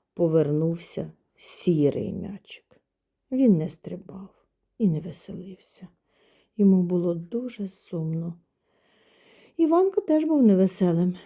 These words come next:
"Що сталося, хлопці?" — спитав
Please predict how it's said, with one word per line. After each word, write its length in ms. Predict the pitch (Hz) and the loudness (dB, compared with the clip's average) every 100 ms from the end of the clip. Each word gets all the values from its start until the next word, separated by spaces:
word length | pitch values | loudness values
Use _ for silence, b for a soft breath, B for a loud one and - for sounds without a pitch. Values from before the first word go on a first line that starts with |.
| B B _ _ | B B _ _
"Що 300 | - 359 381 | -4 2 4
сталося, 800 | 381 - 226 196 196 214 247 - | 2 0 2 4 4 2 0 -4
хлопці?" — 840 | 208 185 170 156 - - 208 285 - _ _ | 0 2 2 0 -6 -2 0 -2 -10 _ _
спитав 920 | - _ _ 277 269 277 254 247 254 | -20 _ _ -4 -2 0 2 0 -4